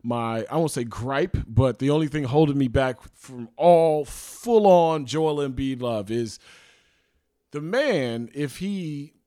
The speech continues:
was in better shape, uh, if he was in better shape, I know he's been beat up,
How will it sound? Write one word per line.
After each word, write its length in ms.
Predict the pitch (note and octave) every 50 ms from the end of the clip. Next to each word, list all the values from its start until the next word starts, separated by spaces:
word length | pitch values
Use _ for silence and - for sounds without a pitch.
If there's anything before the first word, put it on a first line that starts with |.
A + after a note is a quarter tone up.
| C3 B2+ C3
was 300 | B2+ A#2+ C#3+ C#3+ C3+ B2
in 560 | B2+ D#3 D#3 D#3 D3 D3 C#3 C3 B2+ A#2+ A2+ F#2 E2+ - _ _ _ _ _ _ -
better 400 | A2+ A#2 A2 F3+ F#3+ F#3 E3 C#3
shape, 420 | - - - A#2+ F#2+ - - - - - - - _ _ _ _ _ _ -
uh, 300 | A#2+ G#2+ G#2+ G#2+ G#2+ G#2+
if 80 | G#2+ -
he 100 | D#3+ F#3+
was 140 | F#3+ D3+
in 80 | E3+ D#3+
better 260 | C#3 D#3+ D#3+ D#3 D#3
shape, 180 | C#3 - C3 B2+
I 120 | B2 C3
know 140 | C#3 D3+ D#3+
he's 100 | D#3 C3
been 220 | B2+ D3 C#3+ C#3
beat 180 | B2+ C#3 D3 C#3+
up, 240 | D3 C#3 C#3 C3